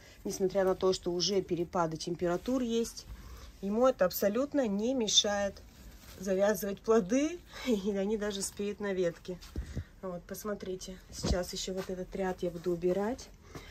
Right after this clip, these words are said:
А посмотрите, какой корейский вырос длинноплодный, какой-то гигант.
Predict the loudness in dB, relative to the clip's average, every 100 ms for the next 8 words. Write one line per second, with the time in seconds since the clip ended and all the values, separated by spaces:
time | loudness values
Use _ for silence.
0 | -8 -2 0 4 6 6 4 4 2 6
1 | 4 4 -4 -16 4 6 6 4 0 4
2 | 4 6 4 4 2 2 2 2 2 2
3 | 2 0 -4 0 4 4 2 -4 -12 -10
4 | 0 0 6 8 10 8 4